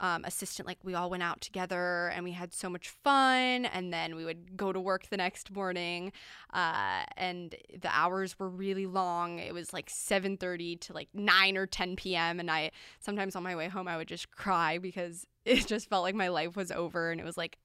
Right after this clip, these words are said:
"Welcome to the real world, Lauren." Um, but I think it's important to note that when I was there, you know, the head of the department was a male, my boss was a male, most of the agents were males,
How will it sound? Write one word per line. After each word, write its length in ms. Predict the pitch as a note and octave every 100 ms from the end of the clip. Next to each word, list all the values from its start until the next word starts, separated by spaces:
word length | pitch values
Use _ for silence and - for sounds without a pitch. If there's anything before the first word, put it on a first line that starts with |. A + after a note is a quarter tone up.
| - - -
"Welcome 260 | D#3+ F#3 C4
to 80 | C4+
the 80 | D#4
real 240 | F4+ F#4
world, 320 | D4 C#4+ C4
Lauren." 420 | C#4+ C#4+ C#4+ D4 - - - - -
Um, 480 | G3+ G3 F3 D#3 D#3 - - -
but 360 | - G3 F#3 F#3
I 100 | G#3
think 200 | G#3+ C4
it's 160 | D4 D#4
important 340 | D4 D4 C#4
to 80 | C4+
note 360 | B3 D#4+ B3 -
that 300 | F#3 F3 F#3
when 160 | G3
I 160 | F#3+ F#3+
was 220 | G3 F#3
there, 460 | G3+ B3 D#4 B3 A#3+
you 200 | G3 F#3
know, 120 | F3+
the 80 | F3
head 180 | F#3+
of 80 | G3+
the 80 | A3+
department 420 | A3 G3+ F#3 F#3
was 120 | G3
a 40 | G#3
male, 440 | G3+ E3 E3 F3
my 160 | G3 E3+
boss 400 | E3+ D3+ F3 -
was 120 | G3
a 40 |
male, 360 | G3 E3 E3 F3
most 320 | F3+ D#3+ -
of 100 | G3
the 140 | G3+ -
agents 460 | E3 F#3+ F#3 -
were 60 | G3+
males, 580 | F#3+ D#3+ C#3 F#3 G#3+